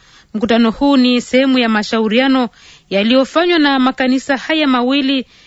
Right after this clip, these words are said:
na watendaji wa masuala ya kijamii na kisiasa nchini ili kuitoa nchi katika mgogoro inayoipitia. Kwa mujibu wa vyanzo vyetu vya habari kwenye eneo hilo, wakati wa majadiliano hayo,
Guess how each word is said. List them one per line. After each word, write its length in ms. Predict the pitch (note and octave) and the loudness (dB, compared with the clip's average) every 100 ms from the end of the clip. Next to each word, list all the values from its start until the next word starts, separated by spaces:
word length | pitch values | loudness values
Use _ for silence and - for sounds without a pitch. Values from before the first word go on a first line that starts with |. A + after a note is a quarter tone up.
| - | -10
na 120 | G#3+ A3 | -2 0
watendaji 520 | A3 A3+ A#3 B3+ B3+ | 0 0 0 2 2
wa 120 | A#3 | 2
masuala 420 | A3+ C4 C#4 A#3+ | 2 0 0 0
ya 100 | A3 | -2
kijamii 500 | A3 G#3 G3+ A3+ C#4 | -4 -4 0 0 2
na 120 | B3 | 0
kisiasa 540 | A3+ A3+ - C4 B3+ A#3+ | -2 -8 -4 -4 -2 -2
nchini 580 | A3+ - C#4 C4+ C4 A3+ _ - - - | -2 -2 0 2 0 -4 _ -20 -20 -8
ili 240 | A3 A#3 | -2 -2
kuitoa 500 | A#3 A3+ G#3 C4 B3 - | 0 -2 0 2 2 0
nchi 300 | B3+ B3+ B3 | -2 -2 -2
katika 360 | A3+ A3 A3 G#3 | -4 -2 -2 -4
mgogoro 560 | G3+ G#3 B3+ C4 A#3+ - | -4 -2 0 0 -2 -4
inayoipitia. 1000 | A3 G#3 G3+ F3 F#3 D#3 F3 E3+ E3 E3 _ _ - - - | -4 -2 -2 -4 -8 -6 -6 -6 -8 -12 _ _ -20 -20 -4
Kwa 140 | A#3 | 0
mujibu 360 | B3 G4 B4 D#4+ | 2 0 0 0
wa 100 | C4+ | 0
vyanzo 300 | A3 A#3 A#3 | 0 0 0
vyetu 300 | G3+ C#4 C4 | 0 -2 -2
vya 180 | A3 A3+ | -4 -2
habari 360 | G#3 B3+ B3 | -2 -2 -2
kwenye 280 | - C4 A#3+ | -2 0 0
eneo 220 | A3+ G#3 | 0 -2
hilo, 500 | G3+ - D4 C4+ B3+ - _ _ _ - | -4 -4 -2 0 -2 -6 _ _ _ -8
wakati 360 | G#3+ G#3+ C4 B3+ | -6 -4 -2 0
wa 80 | |
majadiliano 680 | A3+ A3 G#3 G3+ G#3+ G#3+ G#3 | 0 0 -2 -2 -2 0 -2
hayo, 540 | G3 D4 D4 C#4 C4 | -4 -2 0 0 0